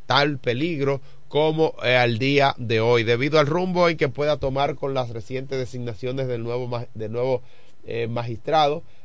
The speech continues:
Vargas señaló además que varios de sus compañeros salientes le han externado preocupación por el rumbo en que pueda tomarse esa alta corte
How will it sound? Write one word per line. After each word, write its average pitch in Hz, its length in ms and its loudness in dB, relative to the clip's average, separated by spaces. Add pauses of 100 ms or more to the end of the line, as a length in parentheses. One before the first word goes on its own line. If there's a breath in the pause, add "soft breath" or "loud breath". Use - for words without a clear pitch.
Vargas 127 440 0
señaló 120 440 -2
además 127 380 -2
que 127 100 -4
varios 123 380 -2
de 131 80 -2
sus 107 180 -8
compañeros 120 580 -2
salientes 120 640 -4 (220 soft breath)
le 117 160 6
han 127 140 6
externado 123 640 0
preocupación 127 840 -2
por 135 320 2
el 120 120 2
rumbo 135 560 2
en 139 160 2
que 123 120 0
pueda 127 300 0
tomarse 120 640 2 (240 loud breath)
esa 120 400 -2 (160)
alta 120 320 -2
corte 127 540 -2